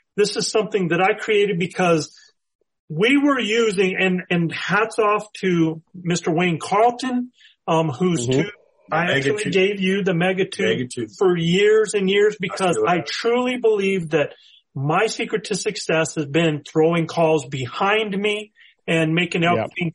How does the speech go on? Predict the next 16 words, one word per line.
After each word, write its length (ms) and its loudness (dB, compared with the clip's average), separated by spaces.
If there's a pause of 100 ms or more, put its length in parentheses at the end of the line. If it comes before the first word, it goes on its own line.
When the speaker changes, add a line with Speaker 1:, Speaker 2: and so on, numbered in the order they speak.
Speaker 1:
that 240 2
I'm 240 0
further 320 0
back 260 0
than 100 -2
what 140 0
I 300 0
am. 140 -4 (380)
And 200 2
the 80 2
problem 400 0
was, 280 2
is 140 -2
they 160 2
actually, 800 0
that, 240 0